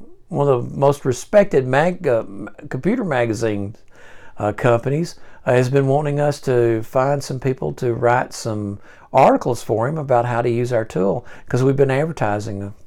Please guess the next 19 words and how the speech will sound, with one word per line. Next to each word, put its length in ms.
for 180
years 440
on 160
their, 360
on 160
their 140
magazine." 840
He 100
said, 140
"Let 80
me 80
give 200
you 400
their 200
name." 520
And 540
he 180
gave 360
them 460